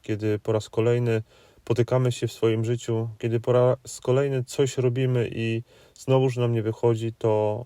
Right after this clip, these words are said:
bardzo szybko się zniechęcamy. I autor listu do Hebrajczyków w dwunastym rozdziale zachęca nas do tego, żebyśmy właśnie tak nie postępowali, żebyśmy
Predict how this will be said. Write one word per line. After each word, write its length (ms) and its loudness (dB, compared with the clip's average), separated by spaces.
bardzo 260 -4
szybko 360 -4
się 220 -4
zniechęcamy. 720 -6
I 120 0
autor 480 2
listu 280 -4
do 100 -2
Hebrajczyków 920 -2
w 40 -14
dwunastym 460 -2
rozdziale 580 0
zachęca 640 0
nas 140 0
do 60 -12
tego, 200 -6
żebyśmy 680 -2
właśnie 380 -2
tak 180 -6
nie 100 -2
postępowali, 760 -6
żebyśmy 580 -4